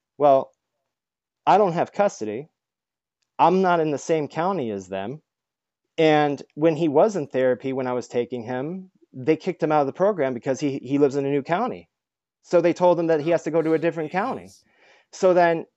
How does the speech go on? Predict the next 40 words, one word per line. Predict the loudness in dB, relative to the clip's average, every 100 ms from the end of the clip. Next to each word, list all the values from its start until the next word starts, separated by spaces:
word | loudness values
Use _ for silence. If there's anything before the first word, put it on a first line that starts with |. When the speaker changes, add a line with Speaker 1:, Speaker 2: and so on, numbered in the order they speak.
| _
Speaker 1:
guess | 0 0 2
who's | 0
in | 0
charge | 0 2 2 0
of | -4
that, | -6 -8 -8
though? | -10 -10 -16
She | -8 -4 -4
is. | -4 -8 -20 _ _ _ _
She | 0 2
has | 4 4
all | 2
the | 2
insurance, | -4 -6 -4 -4 -6 -14 -20 _ _ -6
and | -6 -2
she's | -2 0
been | 0 2
known | 2 0 -4
this. | -8 -12 -20 -20 _ _ _
But | 4 4 2 -6 _ _ _
when | -4 0 0
I | 0
told | -2 -4
the | -4
school | -4 0 0
this, | 0 -2 -4 -18 _ _ _
they | 0 0
tell | 0 -2
me, | 0 -2 -2 -6
"Stop | 0 0 2
dis-, | -4 -6
making | -8 -4 -4 -4 -8
disparaging | -6 0 0 0 -6
comments | -8 -6 -6 -6 -6
about | 0 0 0
your, | -4
about, | 0 2 2
about | 2 0 2
their | -2
mother. | 0 0 0 -8 -12